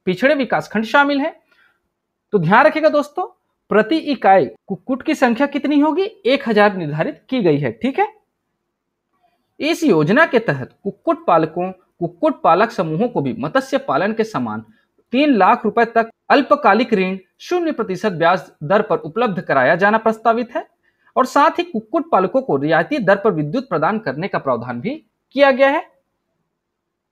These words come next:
अगला प्रश्न है, राज्य योजना आयोग द्वारा तैयार किए गए एसडीजी Baseline and Progress Report दो हज़ार बाईस छत्तीसगढ़ का विमोचन किसने किया है? इसका सही उत्तर है ऑप्शन सी,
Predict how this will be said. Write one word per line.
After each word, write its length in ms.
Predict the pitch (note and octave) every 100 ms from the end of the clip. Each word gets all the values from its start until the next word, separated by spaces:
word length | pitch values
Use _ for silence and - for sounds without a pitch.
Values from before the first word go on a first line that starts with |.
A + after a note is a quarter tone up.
| _ _ _ _ _ _ _ _ _ _ _ _ _ _ _ _ _
अगला 220 | B2+ A#2+ C3
प्रश्न 300 | E3+ E3+ G3+
है, 160 | A#3 - _ _ _ -
राज्य 400 | D3 A3 B3+ F4+
योजना 340 | D4+ A3 F#3+
आयोग 360 | - D3+ D#3+ E3
द्वारा 220 | B2 G#2+ - -
तैयार 360 | D3+ D#3 A3+ C#4
किए 240 | - F3
गए 200 | B2 G2+ - G#3
एसडीजी 640 | B3+ - C#3+ G3 D#3+ A#3 C3
Baseline 600 | D#3+ A#3 - D3 C#3+ F#3 -
and 200 | G3+ A3+ A3+ _
Progress 400 | D3 C3+ F#3+ B3+
Report 320 | D#3 C#3+ G3+ F#3
दो 60 |
हज़ार 220 | F#3 G3
बाईस 300 | C#3+ A2 A2 -
छत्तीसगढ़ 500 | D#3 - C4+ F#3+ D3
का 100 | C3+
विमोचन 380 | A#2 A2+ A#2
किसने 320 | A2+ G3 - C4
किया 220 | C4 B3
है? 140 | B3 _ _ _ _ _
इसका 180 | G#3 -
सही 160 | C4+ E4+
उत्तर 300 | D4 - F#3+
है 60 |
ऑप्शन 280 | - E3 -
सी, 180 | E3+ F4